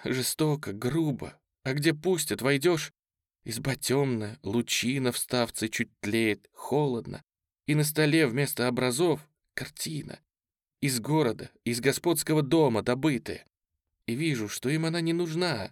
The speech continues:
вижу, что и им холодно и голодно живется. И молчим. Иногда вся ночь пройдет, и слова не скажешь. Точно и не русский это. Ах, Ника, что же это такое?» «Погодите,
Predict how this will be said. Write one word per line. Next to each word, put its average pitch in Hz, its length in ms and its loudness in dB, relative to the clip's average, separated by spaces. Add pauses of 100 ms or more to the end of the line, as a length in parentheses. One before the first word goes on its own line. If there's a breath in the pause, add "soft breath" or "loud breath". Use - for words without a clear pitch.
(100)
вижу, 135 420 0
что - 180 -4
и - 160 -8
им 175 300 0
холодно 120 600 2
и - 20 -2
голодно 107 520 0
живется. 127 560 -2 (640)
И 113 60 -6
молчим. - 640 -4 (640)
Иногда 113 680 -2
вся - 240 -2
ночь 139 280 0
пройдет, 143 560 -4 (140)
и - 60 -14
слова 131 320 -2
не 104 120 -4
скажешь. - 520 -8 (580)
Точно 113 320 -4
и 107 300 -4 (120)
не 117 140 -2
русский 123 440 -2
это. - 360 -4 (540)
Ах, - 240 -14
Ника, 127 500 -6
что - 340 -8
же 135 120 -6
это 139 160 -4
такое?» 135 760 0 (1200)
«Погодите, 101 800 -2